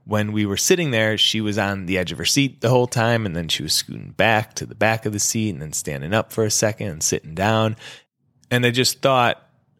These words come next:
"Huh, we haven't put her in a lot of situations where she has to sit for a long period of time. We haven't brought her to the movie theaters yet. We're actually doing that for her sixth birthday in a couple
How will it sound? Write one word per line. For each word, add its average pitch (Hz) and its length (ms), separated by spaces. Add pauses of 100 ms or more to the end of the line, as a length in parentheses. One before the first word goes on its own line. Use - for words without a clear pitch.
(160)
"Huh, 135 340 (100)
we 127 260
haven't 127 520
put 123 180
her 113 160
in 113 80
a 104 80
lot 104 180
of 98 80
situations 101 680
where 92 100
she - 140
has 90 120
to - 100
sit - 500
for - 180
a 95 60
long 98 320
period 87 280
of 82 120
time. 69 320
We 73 100
haven't 85 260 (440)
brought 92 260
her 101 260
to 104 400
the 101 100
movie 117 340
theaters 98 440
yet. 90 260
We're 78 100
actually 90 280
doing 101 260
that 101 180
for 101 140
her 101 100
sixth - 360
birthday 92 440
in 90 100
a 92 60
couple 90 460